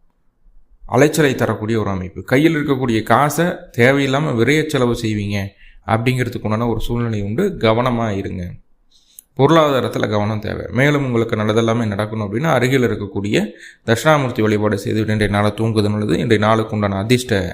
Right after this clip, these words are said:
நிறம் மஞ்சள் நிறம், அதிர்ஷ்ட எண் நம்பர் மூன்று.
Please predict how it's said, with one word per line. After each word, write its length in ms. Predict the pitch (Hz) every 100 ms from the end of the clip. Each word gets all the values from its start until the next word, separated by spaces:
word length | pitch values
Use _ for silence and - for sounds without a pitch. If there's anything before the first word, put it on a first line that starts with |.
| -
நிறம் 340 | 104 113 147 196 - _ _ _ - _ _ _ _ _ _ _ _ 123
மஞ்சள் 380 | 123 131 131
நிறம், 220 | 110 156 156
அதிர்ஷ்ட 340 | 113 113 107
எண் 160 | 104 98
நம்பர் 300 | 98 139 123
மூன்று. 340 | 92 90